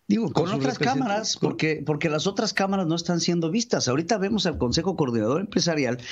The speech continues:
Speaker 2: que es la más, la tomada en cuenta
Speaker 1: Y el
Speaker 2: a
Speaker 1: Consejo
Speaker 2: estos,
Speaker 1: Mexicano de Hombres
Speaker 2: a,
Speaker 1: de Negocios.
Speaker 2: a estos hombres de negocios, a estos hombres de negocios que aparte de todo forman parte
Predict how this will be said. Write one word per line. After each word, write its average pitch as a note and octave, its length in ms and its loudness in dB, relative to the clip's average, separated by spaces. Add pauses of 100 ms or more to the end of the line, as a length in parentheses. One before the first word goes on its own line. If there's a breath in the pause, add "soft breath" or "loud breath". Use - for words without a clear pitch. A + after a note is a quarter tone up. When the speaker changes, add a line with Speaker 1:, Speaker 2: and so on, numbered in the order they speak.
(200 loud breath)
Speaker 2:
que B2 160 2
es E3+ 120 -2
la F3+ 120 0
más, D#3 280 0
la B2+ 160 0
tomada D#3+ 400 2
en F#3 100 0
cuenta F3 480 0
Speaker 1:
Y C#3+ 40 2
el C3+ 60 -2
Speaker 2:
a A#2+ 40 -2
Speaker 1:
Consejo C#3+ 260 0
Speaker 2:
estos, D#3+ 120 0
Speaker 1:
Mexicano D#3+ 280 0
de D#3+ 60 2
Hombres D#3+ 180 0
Speaker 2:
a, - 40 0
Speaker 1:
de E3 80 0
Negocios. E3+ 420 0
Speaker 2:
a A#2+ 100 2
estos E3+ 380 0
hombres F#3+ 260 0
de F3+ 100 0
negocios, E3 600 0
a - 20 4
estos C#3+ 240 0
hombres F3+ 280 0
de F3 60 2
negocios D3+ 440 0
que - 80 2
aparte E3 340 0
de F3 60 -6
todo F3 200 0
forman F3 440 0
parte B2+ 460 0